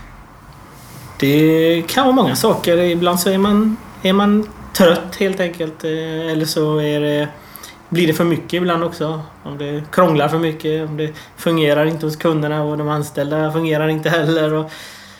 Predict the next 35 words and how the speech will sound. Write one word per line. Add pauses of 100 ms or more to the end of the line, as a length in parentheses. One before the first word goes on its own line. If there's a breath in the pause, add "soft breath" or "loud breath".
(120)
ja, (300 loud breath)
man
är
jagad
på
alla
håll
och
kanter
så
känner
man
att
det (260)
hade
varit
skönt
att
bara
stänga
av
och
gå
hem. (840 loud breath)
Så
att
man,
men
man
har
inte
den
här
möjligheten.
Och,